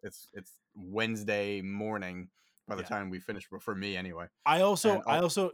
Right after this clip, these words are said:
Speaker 2: 'cause I know that the, the, the, the content creator game is often like, "How fast can we get this content out
Speaker 1: Yeah.
Speaker 2: after the thing?" And I'm always like, "That is,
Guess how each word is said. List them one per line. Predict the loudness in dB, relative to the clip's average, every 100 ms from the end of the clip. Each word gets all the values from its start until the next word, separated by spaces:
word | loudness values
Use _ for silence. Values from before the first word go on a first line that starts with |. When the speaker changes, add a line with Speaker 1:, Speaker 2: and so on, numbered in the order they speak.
| -2
Speaker 2:
'cause | 0
I | 2
know | 2 2
that | 4 2 0
the, | 0 0 -2
the, | -2 -2 -2 -6
the, | -2 2 2 2 -2 -6
the | -2 -2 -2
content | -2 0 -2 -6
creator | -6 -2 0 0 -2
game | -4 -4 -2 -2
is | -4 -8 -6
often | -4 -4 -6 -8
like, | -8 -10
"How | -4 -4
fast | -4 -6 -8 -8 -8
can | -8
we | -6
get | -8 -8
this | -8
content | -4 -2 -2 -4 -6 -4
out | -4
Speaker 1:
Yeah. | -4 0
Speaker 2:
after | 0 0 -2
the | -4
thing?" | -2 -2 -2 -6 -12 -20 -20 -20 -4
And | 0 2
I'm | 0 2
always | 2 2 0
like, | -2 -2 -4 -10 _
"That | -6 -2 0
is, | 0 0 -2 -6 -12